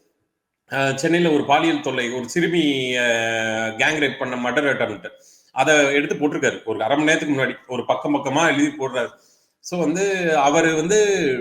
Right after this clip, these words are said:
ஃபீல்டுல இருக்காரு, களத்துல தினம் தினம் இல்ல, ஒவ்வொரு நொடியும் இருக்கிறாரு அப்படின்னு சொல்லிட்டு, ஆஹ், அண்ணாமலை அவர்கள் தான் இது வந்து பெ-, மிகப்பெரிய எழுச்சி அமையும். விஜய் வந்தது damage to நாம் தமிழர் and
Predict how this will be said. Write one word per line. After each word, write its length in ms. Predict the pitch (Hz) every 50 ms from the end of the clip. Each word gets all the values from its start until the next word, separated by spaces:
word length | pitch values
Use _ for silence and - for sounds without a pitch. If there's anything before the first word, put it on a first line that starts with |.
| 113 - -
ஃபீல்டுல 360 | - 220 254 247 240 226 214
இருக்காரு, 360 | 175 151 165 170 170 123 110
களத்துல 720 | - - 156 165 - - - 196 208 214 220 202 135 131 139
தினம் 360 | 135 180 220 240 254 247 240
தினம் 240 | 214 220 220 226 220
இல்ல, 360 | 190 170 156 165 214 277 - 170 147 - _ -
ஒவ்வொரு 380 | 131 147 175 180 247 247 220
நொடியும் 520 | 175 143 147 175 196 247 240 247 240 208 165
இருக்கிறாரு 360 | 165 165 160 139 127 120 - - - _ _ _ _ _ _
அப்படின்னு 360 | - 135 135 139 143 147 160 165
சொல்லிட்டு, 560 | 160 156 147 139 143 143 160 220 294 - _ _ _ _ _ -
ஆஹ், 340 | - 131 131 135 139 135 135
அண்ணாமலை 360 | 127 135 180 214 214 214 202
அவர்கள் 380 | 185 175 160 156 143 156 151 139
தான் 260 | 151 180 185 180 170
இது 120 | 151 135 135
வந்து 200 | 135 139 160 170
பெ-, 300 | 143 - 147 143 135 127
மிகப்பெரிய 420 | 143 147 180 175 180 175 180 170
எழுச்சி 300 | 147 143 151 - - 165
அமையும். 560 | 143 123 127 127 143 185 233 - - 123 - - - -
விஜய் 360 | 123 139 135 - 226 247 247
வந்தது 460 | 226 185 160 175 180 208 180 202 202 185 175
damage 520 | 135 156 190 214 226 226 214 170 170 - -
to 320 | 214 226 220 185 156 131 110
நாம் 300 | 117 131 170 202 214 202
தமிழர் 340 | - 170 156 165 175 202 214
and 260 | 190 165 147 131 123